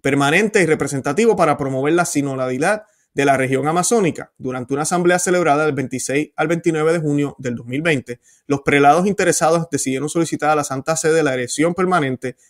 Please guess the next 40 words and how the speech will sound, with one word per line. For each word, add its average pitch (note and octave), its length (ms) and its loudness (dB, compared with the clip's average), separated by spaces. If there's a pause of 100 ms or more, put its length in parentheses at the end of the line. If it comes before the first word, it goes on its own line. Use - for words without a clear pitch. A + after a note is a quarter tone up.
(120)
de C3+ 80 0
la D3 140 4
Conferencia D3+ 640 2
Eclesial D3 440 0
de C3 80 -4
la C3 60 0
Amazonía. A#2+ 480 -8 (400)
Bien B2+ 260 2
dispuestos F3+ 460 4
a D3 60 2
favorecer B2+ 500 -2
esta D3 180 0
iniciativa D#3+ 520 2
surgida F3+ 440 2
de D3+ 60 2
la C3+ 60 0
Asamblea B2 420 -4
Sinodal, F3 420 0 (300)
el - 160 -2
Papa D3+ 240 2
Francisco F3 400 2
encargó C#3 320 0
a C#3 40 2
la D3 100 0
congregación E3+ 680 0 (220)
para D3+ 240 8
los F3 80 4
obispos E3+ 400 0
que D3+ 100 -2
siguiera C#3 380 0
y E3+ 40 4
acompañara F3 560 2
de D#3+ 100 2
cerca C#3+ 260 -2
el D#3 80 -6
proceso, B2 480 -6 (180)
prestando D3+ 540 2
toda F3+ 280 4
la G3+ 100 6
ayuda C#3+ 420 -2